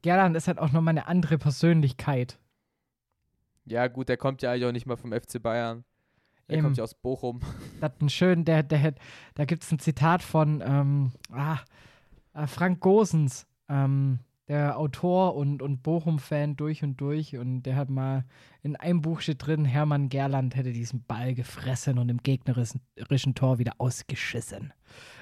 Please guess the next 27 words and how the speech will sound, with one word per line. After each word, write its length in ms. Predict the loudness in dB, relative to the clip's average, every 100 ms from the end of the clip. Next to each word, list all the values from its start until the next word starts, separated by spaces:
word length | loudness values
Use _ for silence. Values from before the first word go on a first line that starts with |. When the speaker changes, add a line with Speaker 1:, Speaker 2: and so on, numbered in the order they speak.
| -6 2
Speaker 1:
<laughs> 840 | 4 4 2 0 -4 -10 -10 -6
Und 140 | -2 0
da 120 | 0
steckt 240 | 0 -2
viel 200 | 2 4
Wahres 360 | 4 4 2 0
dran. 280 | -4 -4 -6 -14 -20 -14 -2
Ähm, 460 | 0 2 2 -2 -4 _ _ _
ich, 220 | -14 -10
ich 160 | -10 -2
glaub 180 | 0 2
halt 140 | 0
schon, 180 | 0 0
dass 200 | 0 -2
er 180 | -2 0
jemand 340 | 0 0 -2
ist, 240 | -4 -6 -2
der, 340 | 0 0 -2 _ _ _ _ _ _ _ _ _ -2
der 120 | 2
halt 140 | 2 2
einfach 280 | 2 2 2
A, 260 | 4 4 4 -2 -20 -20 _ 0
äh, 160 | 2
noch 140 | 4 4
n-, 200 | 4 -2
eine 200 | -4 0
al-, 180 | 2